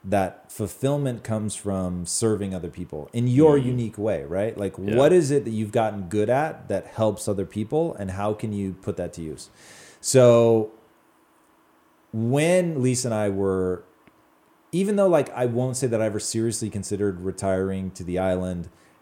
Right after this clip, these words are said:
Speaker 1: I felt like it had to be looked at nakedly. I didn't
Speaker 2: Yeah.
Speaker 1: wanna just stumble forward into the next thing.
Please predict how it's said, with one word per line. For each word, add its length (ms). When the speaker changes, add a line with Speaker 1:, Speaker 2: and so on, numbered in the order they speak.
Speaker 1:
I 100
felt 260
like 180
it 80
had 340
to 60
be 160
looked 380
at 280
nakedly. 640
I 80
didn't 240
Speaker 2:
Yeah. 60
Speaker 1:
wanna 180
just 420
stumble 500
forward 500
into 200
the 120
next 280
thing. 220